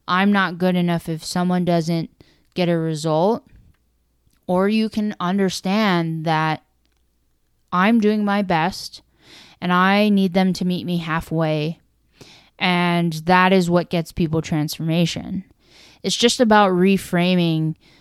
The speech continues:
how you see failure, how you see success, how you see what service is, and just how you see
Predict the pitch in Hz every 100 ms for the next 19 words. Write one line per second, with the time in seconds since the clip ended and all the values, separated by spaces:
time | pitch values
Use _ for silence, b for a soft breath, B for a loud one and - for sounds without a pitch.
0 | b - 190 196 190 196 - 185 175 -
1 | 180 190 208 220 226 226 185 170 170 165
2 | - 160 151 165 151 - 185 190 202 -
3 | - - - 190 180 175 180 175 - 175
4 | 170 165 - b b b b - 170 180
5 | 185 175 _ - - 175 165 165 165 -
6 | 185 190 226 262 247 - - 180 185 185
7 | 185 175 175 - _ _ _ - 180 -
8 | - 185 196 202 196 208 - - 185 180
9 | 175 175